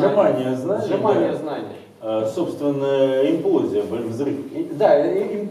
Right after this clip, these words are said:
Speaker 2: имплозивного типа, как бы с прохождением через точку индивидуального большого взрыва и формированием личной космогонии сознания, которая позволяет сформировать, э, <clears throat> различающее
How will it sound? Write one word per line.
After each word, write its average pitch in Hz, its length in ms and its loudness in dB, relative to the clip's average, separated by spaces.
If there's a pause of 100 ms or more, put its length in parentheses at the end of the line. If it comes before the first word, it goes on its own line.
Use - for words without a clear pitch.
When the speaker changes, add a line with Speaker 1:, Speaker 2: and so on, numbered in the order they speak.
Speaker 2:
имплозивного 208 680 0
типа, 208 340 0
как 190 200 -2
бы 165 80 -4
с - 40 -12
прохождением 202 800 -2
через 208 280 -6
точку 226 540 -6 (120)
индивидуального 190 760 0
большого 185 540 0
взрыва 277 280 2
и 170 60 4
формированием 180 760 2 (360)
личной 202 360 -4
космогонии 170 680 -2
сознания, 180 640 -2
которая 175 400 -2
позволяет 170 460 -2
сформировать, 165 580 2 (480)
э, 143 480 6
<clears throat> - 1700 -14
различающее 160 1080 2